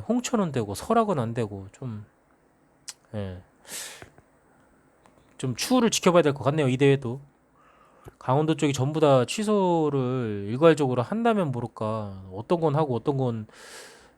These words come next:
취소하고 이러면 좀 또 말이 나올 것 같은 그런 상황인데, 어쨌든 간에 진행되는 대-, 대회는 좀 잘, 예, 준비가 돼서 진행됐으면 좋겠고, 굉장히 좀 실망하시는 분들이 많을 것으로 보여지는데, 설악이 지금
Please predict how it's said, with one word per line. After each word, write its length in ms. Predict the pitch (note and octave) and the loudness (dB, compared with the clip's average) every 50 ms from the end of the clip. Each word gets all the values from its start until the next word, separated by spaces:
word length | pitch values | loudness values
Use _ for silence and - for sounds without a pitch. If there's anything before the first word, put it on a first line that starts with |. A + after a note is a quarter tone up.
| _ _ _ - | _ _ _ -4
취소하고 500 | - - - G#3+ G#3 G#3+ F#3+ D#3 C#3 B2+ | -2 0 2 4 6 6 6 6 4 2
이러면 300 | B2 C3+ C3 C3 B2 A2 | 2 2 0 -2 -2 -4
좀 240 | - D3 C3 A2+ G#2+ - | -4 -6 -6 -8 -8 -8
또 80 | - | -8
말이 220 | A2 A2 G#2 B2 C3 | -4 -2 -2 -2 0
나올 220 | B2+ A2 A#2+ B2+ | 0 -2 -2 -2
것 100 | - C3+ | -4 -4
같은 400 | C3 B2+ - - B2+ A2+ A2 G#2+ - | -4 -4 -4 -6 -12 -12 -12 -14 -12
그런 220 | - - B2+ B2 | -8 -6 -6 -4
상황인데, 520 | A#2+ - F#3 G3+ G3+ F3+ D3 C3 B2+ D3 C3+ | -2 0 2 2 2 2 2 0 0 0 0
어쨌든 480 | B2 C#3 G3+ G3 - G#3+ G#3 G3 F#3+ | 0 2 2 4 6 6 4 6 4
간에 440 | E3+ D#3+ D3+ E3 F3 E3+ D3 B2+ - - - | 2 0 2 2 0 0 -2 -4 -8 -10 -10
진행되는 560 | - - D3 F3 G3 G3+ F#3 F3+ F3+ F#3+ F#3 E3+ | -8 -4 0 2 2 4 4 4 4 4 2 0
대-, 280 | C#3+ C3+ C#3 C#3+ C#3+ - - - | 0 0 0 0 -2 -6 -12 -6
대회는 560 | - C3+ D3 D#3 D3 C#3 C3+ D3+ D#3 C#3+ B2 - - - - - - - - - _ | -2 0 0 0 2 0 0 -2 -2 -6 -10 -12 -14 -20 -20 -20 -20 -20 -20 -20 _
좀 140 | - C3+ A#2 G#2+ | -8 -6 -6 -4
잘, 520 | - - - - C#3 D#3 C#3 A2+ G2+ - - - - - - _ _ _ _ _ _ _ _ _ - | -6 -4 0 2 4 4 4 2 -2 -6 -14 -20 -20 -20 -20 _ _ _ _ _ _ _ _ _ -14
예, 120 | A2+ G#2+ G#2 | -12 -12 -12
준비가 420 | - - - B2+ B2+ C3 B2+ C3 | -12 -10 -8 -6 -2 -2 0 -2
돼서 540 | - - B2+ C3 C3+ D3 C3 B2 B2 C3+ B2+ | 0 0 -2 0 2 2 2 2 2 0 -2
진행됐으면 680 | - - - B2 C3+ C3 A#2+ - B2+ A#2+ - - C#3 B2 | -4 -6 -4 -2 -2 -2 -2 -4 -4 -4 -2 -2 -2 -4
좋겠고, 520 | - - - D#3 D3 D3 - A#2+ A#2 B2+ | -2 0 0 0 0 0 0 0 0 0
굉장히 240 | B2 - C3+ D#3 D#3+ | -2 -2 0 0 2
좀 80 | D3 B2+ | 0 0
실망하시는 520 | - - A3 A3 A3+ G#3+ G#3 - - F#3 D#3+ | 0 0 2 2 4 4 2 0 -2 -6 -4
분들이 240 | C#3+ C#3 C3+ B2 | -2 -2 -2 -2
많을 300 | - A2 G#2 A#2 C#3 C#3+ | -2 -2 -2 -2 -2 -2
것으로 320 | C#3+ C#3+ C3+ C3 B2 A#2+ A2 | -2 -2 -4 -2 -4 -6 -6
보여지는데, 560 | - - B2+ B2+ A#2 A#2+ A2+ A2 G#2+ B2+ A#2+ | -2 -2 -2 0 -2 -2 -4 -4 -4 -4 -4
설악이 440 | - - F#3 G3 F#3 E3 C#3+ C3+ A#2 | -2 0 2 4 2 2 2 -2 -4
지금 300 | G#2+ A2+ G#2+ G#2 G2+ | -4 -6 -8 -8 -8